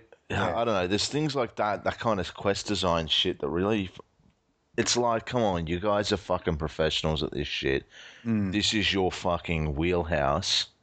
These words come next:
Speaker 1: Yeah, exactly.
Speaker 2: Like, why, why have they not fucking fine-tuned this shit, you know? It's all well and
Speaker 1: Mm-hmm.
Speaker 2: good. Like, okay, graphically, the game is fucking amazing. It looks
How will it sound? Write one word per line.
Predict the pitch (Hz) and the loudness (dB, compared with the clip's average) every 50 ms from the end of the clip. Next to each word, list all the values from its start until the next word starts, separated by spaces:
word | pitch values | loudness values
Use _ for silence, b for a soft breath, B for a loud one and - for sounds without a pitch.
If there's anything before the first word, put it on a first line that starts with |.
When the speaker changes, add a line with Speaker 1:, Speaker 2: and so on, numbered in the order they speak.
| _ _ _ _ _ - | _ _ _ _ _ -4
Speaker 1:
Yeah, | 113 107 98 92 87 | -2 0 2 2 2
exactly. | 87 85 82 87 87 87 | 0 -2 -2 -2 0 2
Speaker 2:
Like, | 85 85 82 82 - - - - | 2 2 2 0 -2 -4 -8 -6
why, | - 95 95 92 95 92 92 92 92 95 - - - - - - _ - - - _ _ _ _ _ _ _ _ - - _ _ _ _ | -4 0 0 2 2 2 2 2 2 0 0 -4 -12 -20 -20 -20 _ -20 -20 -20 _ _ _ _ _ _ _ _ -20 -20 _ _ _ _
why | - 117 107 98 101 101 | -4 -2 0 2 2 2
have | 101 101 92 | 2 0 0
they | 98 101 95 | 0 0 2
not | 92 92 87 - - - - _ | 2 2 2 2 0 -4 -10 _
fucking | - 92 82 - - 92 85 82 76 69 - - - - _ _ _ _ - | -2 -2 -2 0 0 0 0 0 -2 -6 -8 -12 -20 -20 _ _ _ _ -16
fine-tuned | - - 98 92 90 90 80 - 90 85 87 87 80 | -6 0 2 2 2 2 0 0 0 0 0 0 0
this | 82 82 | 0 0
shit, | - - - - 78 71 - - | 0 0 0 0 0 0 -2 -4
you | - 67 | -4 -2
know? | 78 78 80 85 117 120 - - | 0 0 2 0 -2 -2 -2 -4
It's | - - - | -4 -2 -2
all | 131 120 113 | -2 0 0
well | 120 107 101 101 98 | 0 0 0 0 0
and | 95 87 85 | -2 -2 -2
Speaker 1:
Mm-hmm. | 101 | -2
Speaker 2:
good. | 101 95 85 85 - B B B B B B B | -2 -2 -4 -6 -10 B B B B B B B
Like, | 104 95 95 92 - - B B B | -2 -2 -2 -2 -6 -10 B B B
okay, | B 107 - 98 87 85 | B -2 0 0 0 0
graphically, | 80 - 107 113 123 117 131 123 - 107 107 104 | 0 -2 -2 -2 -2 -2 -4 -4 -4 -2 0 0
the | 101 92 85 | 0 -2 -2
game | 76 101 90 90 87 87 | 0 0 0 2 0 0
is | 85 - | -2 -2
fucking | - - 82 76 - - 80 | 0 0 -2 -2 -2 -4 -4
amazing. | 82 82 73 69 73 76 - - 82 78 | -4 -2 -2 -2 -2 -2 -2 -2 -2 -2
It | 76 - - | -4 -4 -2
looks | - - - - - | 0 0 0 2 0